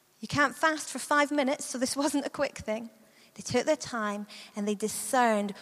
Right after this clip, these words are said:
what God wanted them to do. And what God is asking them to do is really costly.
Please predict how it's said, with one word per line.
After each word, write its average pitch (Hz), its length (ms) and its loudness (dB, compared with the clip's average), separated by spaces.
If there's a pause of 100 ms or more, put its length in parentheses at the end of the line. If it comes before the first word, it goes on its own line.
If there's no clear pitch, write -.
(120)
what - 160 -2
God 214 200 4
wanted 214 380 -2
them 214 160 -2
to - 140 -6
do. 190 280 -8 (1000)
And 254 140 2
what 339 180 10
God 339 180 8
is 311 120 2
asking 320 320 0
them 285 100 2
to 269 100 0
do 294 140 -2
is 269 140 0
really 294 240 -2
costly. - 720 -6